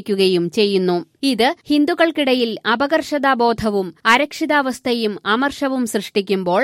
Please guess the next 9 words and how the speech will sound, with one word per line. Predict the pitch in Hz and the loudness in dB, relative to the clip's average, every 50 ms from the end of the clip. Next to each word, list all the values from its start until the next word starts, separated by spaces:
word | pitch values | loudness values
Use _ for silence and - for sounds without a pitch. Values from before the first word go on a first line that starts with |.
| 349 - - | 0 -2 -4
ഇതര | 247 262 240 302 320 330 | -4 0 2 2 2 2
മതസമൂഹങ്ങൾ | 320 277 240 233 277 294 - 320 294 285 285 254 277 269 262 247 233 | 2 2 2 0 0 -2 0 0 0 0 0 -2 -2 -2 -2 -2 -2
തങ്ങൾ | 226 233 226 233 254 277 285 | 0 0 -2 0 0 -2 -2
അനുഭവിക്കുന്ന | 262 247 233 226 233 240 247 220 240 233 233 | -2 -2 -4 -6 -6 -6 -6 -6 -6 -6 -6
സ്വാതന്ത്ര്യത്താൽ | 214 - - 220 208 220 233 254 254 240 233 220 - - 196 185 175 160 - - | -6 -4 -2 -2 -2 0 -2 -2 -2 -2 -2 -2 0 2 2 2 2 0 -6 -2
ഒരുതരം | 220 226 247 269 277 269 277 254 247 240 220 196 - | 0 0 2 0 0 -2 -2 -2 -2 -2 -4 -6 -6
മേധാശക്തിയിൽ | - 220 226 247 254 - 254 302 285 - 269 247 _ - 226 214 208 196 202 | -2 -2 -2 -2 -2 -4 -6 -6 -4 -6 -6 -6 _ -6 -4 -2 -2 0 0
ഊറ്റം | 214 240 233 - 247 240 220 | -2 -2 0 0 0 0 2
കൊള്ളുന്നു. | 202 190 180 180 180 180 180 185 | 2 2 2 2 2 2 2 0